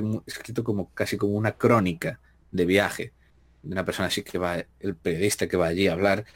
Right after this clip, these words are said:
con la gente del Congo, les cuenta sus historias, tal, y es así como una manera muy, muy sobre el terreno de contar la historia, frente a del Reino de Hierro, que es más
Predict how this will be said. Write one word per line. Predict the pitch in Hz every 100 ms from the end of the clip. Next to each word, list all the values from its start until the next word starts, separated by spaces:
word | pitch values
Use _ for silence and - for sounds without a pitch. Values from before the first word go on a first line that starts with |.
| - -
con | - 78
la |
gente | - 110 95 90
del | 80 82
Congo, | 113 107 101 101
les | 95
cuenta | - 101 -
sus | 101 95
historias, | - - 117 104 92 -
tal, | 107 101 - - _
y | 107
es | 101
así | -
como | - 107
una | 101
manera | 98 101 98
muy, | 98 98 - _ _ _ _ - _ _ _
muy | 127 143
sobre | 165 143 120
el | 110 98
terreno | 101 117 123 101 90
de |
contar | 90 92 104 101
la | 98
historia, | - - 107 95 117 _ _ _ - - _
frente | - 120 120 117 131 -
a | 98
del | 92 92
Reino | 104 107
de | 98
Hierro, | 101 107 104
que | 101
es | -
más | 104 110 - -